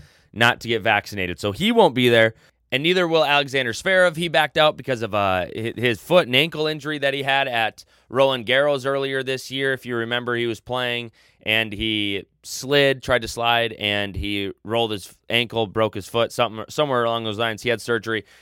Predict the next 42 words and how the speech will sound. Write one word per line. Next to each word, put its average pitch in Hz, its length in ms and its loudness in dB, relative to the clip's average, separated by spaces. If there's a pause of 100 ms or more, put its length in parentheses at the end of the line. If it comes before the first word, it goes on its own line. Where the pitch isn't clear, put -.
(160)
His 131 180 -6
rehab 156 320 2
seems 143 220 -10
to 120 80 -14
be 127 100 -4
going 127 240 0
well 127 300 2
from 120 160 -10
what 117 100 0
he's 101 140 -6
been 101 140 -12
posting, 147 500 -2
but 120 280 2 (300)
he 143 120 -6
will 147 100 2
also 131 360 0
not 113 280 -2
be 107 260 -2 (260)
in 139 160 -4
New 143 60 -2
York 120 340 2
for 123 180 -4
the 113 80 -2
U 113 180 0
S 107 160 -2
Open. 95 340 -2 (420)
Who 175 140 4
will 208 300 6
be 214 160 -2
there 139 300 6
is 131 160 0
the 135 80 -2
number 143 280 2
one 139 220 0
seed, 117 560 -2 (300)
and 117 180 -4
that 120 340 0
is 113 460 -2 (880)
Daniil 120 300 -2
Medvedev. 87 480 -4
Daniil 180 240 -2
Medvedev, 131 560 2